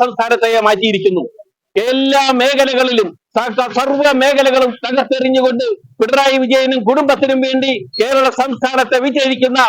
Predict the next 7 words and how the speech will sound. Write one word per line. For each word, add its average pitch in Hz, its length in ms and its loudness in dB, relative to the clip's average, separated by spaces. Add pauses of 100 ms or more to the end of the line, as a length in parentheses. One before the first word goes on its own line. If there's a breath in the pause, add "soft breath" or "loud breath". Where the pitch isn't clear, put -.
(300)
കേരള 269 220 -2 (140)
സംസ്ഥാനത്തെ 262 540 -2 (100)
ഇല്ലാതാക്കുന്ന, 262 580 0 (400)
എന്തിനു 262 320 -4
പറയുന്നു, 269 340 2 (320)
ഏറെ 269 220 2
പറയുന്നു, 262 360 0